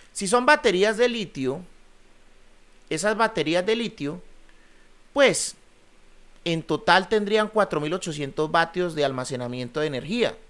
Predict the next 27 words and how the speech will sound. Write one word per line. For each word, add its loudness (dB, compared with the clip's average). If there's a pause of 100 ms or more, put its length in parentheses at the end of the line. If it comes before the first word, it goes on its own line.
(800)
¿Qué 4
significa 2
eso? 0
Que, -4
pues, -4
si -4
esas -2
baterías 2
se -4
pueden -4
descargar -2
hasta -2
el 2
ochenta -2
por -4
ciento, -4 (600)
pues 2
podríamos 4
contar 2
con -2
tan 2
solo 0
tres 0
mil -2
ochocientos -6
cuarenta 0
vatios. 2